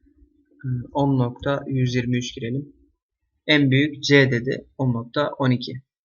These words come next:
Sonucunu ekrana bastı. Evet arkadaşlar, bu alıştırmamız bu kadar. Ee,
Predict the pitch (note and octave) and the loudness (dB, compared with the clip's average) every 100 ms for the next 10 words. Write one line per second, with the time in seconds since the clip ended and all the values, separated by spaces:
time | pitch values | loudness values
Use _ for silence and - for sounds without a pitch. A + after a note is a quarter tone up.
0 | _ - B2 A#2+ A#2+ C#3 C3 B2+ B2+ A#2+ | _ -12 -6 -4 -4 -4 0 2 2 0
1 | C3 - - _ _ _ _ _ _ _ | -4 -8 -10 _ _ _ _ _ _ _
2 | _ _ _ _ _ _ _ _ _ _ | _ _ _ _ _ _ _ _ _ _
3 | _ _ _ _ _ - - - - - | _ _ _ _ _ -20 -20 -20 -20 2
4 | D#3 D3+ D3 D3+ C3+ C3 C3+ B2+ C3 C#3 | 4 6 4 4 2 2 2 4 4 4
5 | C#3 C#3 C3+ C3+ B2+ A#2+ B2+ C3+ C3 C#3 | 2 2 0 2 2 2 0 4 4 4
6 | C3+ - - _ | -2 -14 -20 _